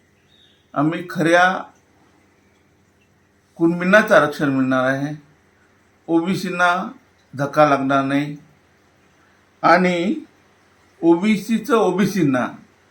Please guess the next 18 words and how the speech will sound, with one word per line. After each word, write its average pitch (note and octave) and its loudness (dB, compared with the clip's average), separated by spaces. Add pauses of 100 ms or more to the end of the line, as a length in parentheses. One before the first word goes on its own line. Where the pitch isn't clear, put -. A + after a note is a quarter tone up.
(180)
आणि E3+ -4
मराठ्याच्या C3+ 0
मराठ्यांना C3 -2
आरक्षण A#2 -10
दिलं F#2+ -14
आहे. - -20 (760)
ह्या C3 -6 (260)
तिन्ही D#3 -2
चारही D#3 -2
गोष्टी C#3+ -6
न C#3 -2
पटण्यासारखं B2 -8
आहे. G2+ -14 (960)
माननीय F3+ 0
देवेंद्रजी F3+ -4
फडणवीस F3 -4
प्रामाणिक E3 0
आहे, C3 -4